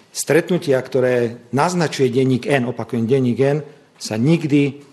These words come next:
nestali a nikdy neboli zaabsolvované. Niekto veľmi krčovito vyzberal nejaké S M S-ky, ktoré sa len okrajovo, okrajovo, úplne zbytočne a nepodstatne týkajú strany Smer sociálna demokracia. Vyzývam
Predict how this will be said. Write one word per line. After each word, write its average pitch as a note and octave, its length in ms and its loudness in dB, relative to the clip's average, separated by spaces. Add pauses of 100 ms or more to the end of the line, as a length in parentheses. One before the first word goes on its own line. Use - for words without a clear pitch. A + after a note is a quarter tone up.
nestali C3 640 0
a - 160 -18
nikdy B2 320 0
neboli A#2 560 0
zaabsolvované. A2+ 880 -8
Niekto D#3+ 320 2
veľmi G3 400 2
krčovito D#3+ 640 0
vyzberal D3 560 0
nejaké C#3+ 320 -2
S D3 160 0
M D#3 160 0
S-ky, D3 240 -4
ktoré E3 240 0
sa F3+ 160 -2
len F3 160 0
okrajovo, F3 720 2
okrajovo, D#3 400 0
úplne F3 240 0
zbytočne E3 720 -2
a D3+ 60 -2
nepodstatne E3 580 -4
týkajú C#3 380 0 (420)
strany D3 320 0
Smer D3 320 -4
sociálna C3+ 320 -2
demokracia. B2+ 640 -2 (320)
Vyzývam D#3 480 2